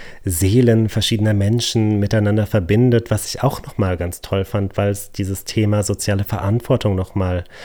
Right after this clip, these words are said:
ähm, in den Ring geworfen hat. Natürlich, wenn ich mit einer Kackstimmung in einen Raum komme und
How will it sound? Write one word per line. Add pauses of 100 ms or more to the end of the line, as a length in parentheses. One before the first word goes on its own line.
(420)
ähm, (560)
in
den
Ring
geworfen
hat.
Natürlich,
wenn
ich
mit
einer
Kackstimmung
in
einen
Raum
komme
und